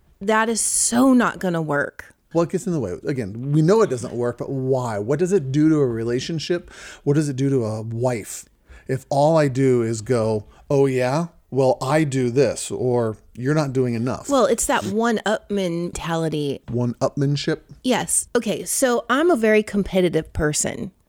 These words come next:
Speaker 2: Yeah.
Speaker 1: But
Speaker 2: True.
Speaker 1: that would be a terrible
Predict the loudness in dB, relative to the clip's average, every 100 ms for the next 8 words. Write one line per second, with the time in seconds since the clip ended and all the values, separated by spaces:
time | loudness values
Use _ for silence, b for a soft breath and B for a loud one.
0 | -12 -8 -6 -8 -10 -10 -6 -2 -2 -2
1 | -18 _ -10 -6 -4 -2 0 0 0 0
2 | 2 0 0 -12 -4 2 2 2 2 2
3 | 0